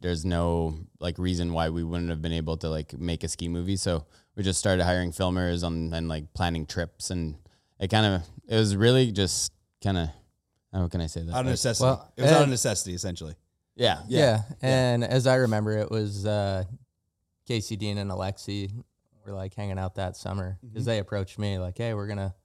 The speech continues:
Speaker 3: what do you think about trying to make our own ski film?" We all kinda going collectively. And that's why it started as a collective, because it wasn't, uh, Solomon sponsored or, uh,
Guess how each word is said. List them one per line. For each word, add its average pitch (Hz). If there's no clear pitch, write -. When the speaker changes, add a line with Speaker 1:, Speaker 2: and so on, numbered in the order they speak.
Speaker 3:
what 107
do 104
you 95
think 104
about 98
trying 101
to 95
make 92
our 98
own 92
ski 95
film?" 90
We 95
all 92
kinda 90
going 95
collectively. 95
And -
that's 120
why 110
it 101
started 101
as 95
a 98
collective, 95
because 98
it 98
wasn't, 98
uh, 98
Solomon 98
sponsored 92
or, 95
uh, 92